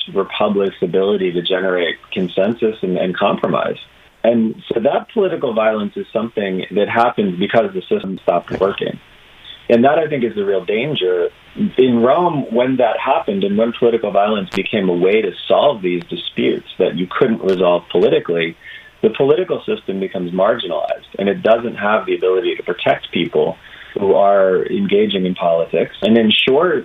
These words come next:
that they won't physically suffer because they take a political position. The racial violence right now, I think, is a little bit different because it hasn't yet risen to the level of trying to change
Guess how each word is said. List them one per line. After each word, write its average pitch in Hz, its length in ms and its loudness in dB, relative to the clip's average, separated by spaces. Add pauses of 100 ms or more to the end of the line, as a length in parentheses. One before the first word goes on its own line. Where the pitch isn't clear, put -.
(140)
that 98 400 -2
they 110 320 2
won't 104 420 -2 (300)
physically 110 640 0
suffer - 400 0
because 87 400 -2
they 87 80 2
take 87 240 0
a - 60 -6
political 87 420 0
position. 87 640 -2 (760)
The 113 200 0
racial 127 460 0
violence 113 480 0
right 98 240 2
now, 113 320 2
I 98 80 0 (100)
think, 202 220 0 (220)
is 110 180 2
a 104 60 2
little 135 400 2
bit 110 200 -4 (120)
different 104 580 -2
because 131 520 2 (400)
it 113 100 -4
hasn't 160 480 0
yet 117 280 2
risen 107 540 -2
to 101 60 -12
the 95 80 0
level 95 420 0
of 87 100 -4
trying 101 360 0
to 90 80 0
change 87 360 -2